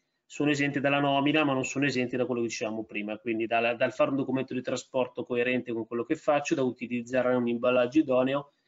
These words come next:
eccetera, eccetera. Quindi bisogna capire quante ne trasportate e in che modalità,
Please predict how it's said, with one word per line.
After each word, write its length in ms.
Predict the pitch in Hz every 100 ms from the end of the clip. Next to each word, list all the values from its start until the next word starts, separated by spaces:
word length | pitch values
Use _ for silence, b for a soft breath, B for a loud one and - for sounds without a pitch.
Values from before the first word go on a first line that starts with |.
| B -
eccetera, 340 | - 127 120
eccetera. 520 | 117 - 104 98 104
Quindi 360 | - 123 110 104 - _ _ _ _ _
bisogna 360 | - 135 151 147
capire 540 | 147 147 151 147 - _
quante 460 | 147 147 139 -
ne 80 | 131
trasportate 680 | 127 131 - 160 - 143 143
e 20 |
in 60 | 147
che 100 | 139
modalità, 580 | 127 120 113 110 98